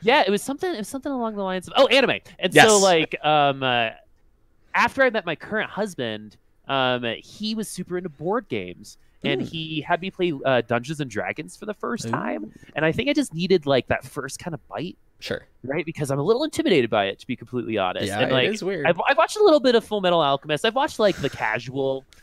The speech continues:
Speaker 1: you
Speaker 2: Fair.
Speaker 1: know, animes out there, a couple Narutos here and there, and whatever's on Toonami when it's on, 'cause I forget
Speaker 2: Yes.
Speaker 1: it's not, uh, Adult Swim on the weekends, right?
Speaker 2: <laughs> Yeah.
Speaker 1: Uh, but yeah, I wa-, I want to get into it. One Punch
Speaker 2: Hmm.
Speaker 1: Man, I feel like, is calling my name.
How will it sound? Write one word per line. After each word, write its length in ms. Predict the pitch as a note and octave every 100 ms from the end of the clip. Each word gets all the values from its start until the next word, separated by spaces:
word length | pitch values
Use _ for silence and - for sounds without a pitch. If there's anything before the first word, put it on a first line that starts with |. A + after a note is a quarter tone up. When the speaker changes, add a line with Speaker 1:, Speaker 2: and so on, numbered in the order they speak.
| _ -
Speaker 1:
you 80 | D#3
Speaker 2:
Fair. 240 | - D3+
Speaker 1:
know, 100 | D3+
animes 400 | D#3+ E3 E3 E3
out 220 | E3 E3 -
there, 300 | F3 F3 E3
a 40 |
couple 300 | - G3+ F#3
Narutos 640 | E3 C3+ D3+ D3+ D#3 D3
here 180 | - E3
and 100 | D#3
there, 340 | D#3 D3+ D3+ D3
and 220 | B2 B2+
whatever's 400 | D#3 D3+ D3+ C3+
on 140 | C3
Toonami 540 | B2 B2 G#2 G#2+ A2+ A2
when 120 | A2
it's 120 | -
on, 220 | G#2 G2
'cause 100 | G2+
I 60 | G#2
forget 300 | - - G2
Speaker 2:
Yes. 120 | -
Speaker 1:
it's 160 | G#2 -
not, 220 | G2 G2 - _ -
uh, 200 | G#2 F2+
Adult 260 | G2 G2+
Swim 300 | - G2+ A#2 - _
on 120 | - D#3
the 60 |
weekends, 460 | D#3+ E3+ F#3 G3+ C#3
right? 260 | C#3 E3+ -
Speaker 2:
<laughs> 100 | -
Yeah. 200 | - - -
Speaker 1:
Uh, 260 | B2 A#2+ A2 - _ - - -
but 100 | C4
yeah, 220 | D#4 F#4+ D3+
I 60 |
wa-, 200 | G3+ C4 C#4+
I 80 |
want 340 | G#3+ D3 A3 -
to 120 | F4+
get 200 | E3+ B2
into 320 | C#3+ A3 B2
it. 100 | A#2
One 160 | B2 A#3+
Punch 240 | C#4 D#4
Speaker 2:
Hmm. 60 | B3
Speaker 1:
Man, 200 | A#3+ A3
I 120 | E3+
feel 220 | D#3 F#3
like, 180 | F3 D#3
is 180 | D3+ D3+
calling 380 | - C#3+ D3 C#3+
my 140 | C#3
name. 400 | A#2+ A2+ C3 E3